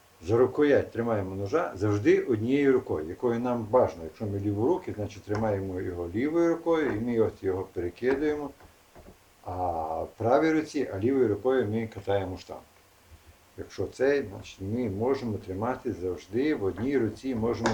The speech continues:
тримати. Це означає, що... Більш вправніша рука, яка у нас більш вправніше працює, я, е, більш мені зручніше правою рукою працювати, то я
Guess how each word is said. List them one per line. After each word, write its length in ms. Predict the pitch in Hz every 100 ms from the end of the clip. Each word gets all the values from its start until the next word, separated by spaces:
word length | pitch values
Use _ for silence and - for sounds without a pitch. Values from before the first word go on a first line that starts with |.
| 107
тримати. 360 | 110 101 85 82
Це 100 | 117
означає, 440 | 98 101 113 120
що... 200 | 101 101 98 - 104 110 _ - - 95
Більш 240 | 113 110
вправніша 760 | - - 120 117 101 92 87 85
рука, 460 | 82 82 - 185 190
яка 280 | 131 - 113
у 60 | 101
нас 140 | 98 - 104
більш 140 | 98
вправніше 500 | - 110 92 85 92
працює, 460 | - 107 180 190 170 - - - - - _ _ -
я, 300 | 131 107 80 - -
е, 40 | 87 92
більш 300 | 92 107 -
мені 460 | 104 101 95 87 90 90 90 87 90
зручніше 600 | 101 107 - 127 98 82 -
правою 400 | 107 151 190 175
рукою 360 | 165 170 156
працювати, 520 | 151 147 - 147 131 107
то 80 | 110
я 280 | 113 123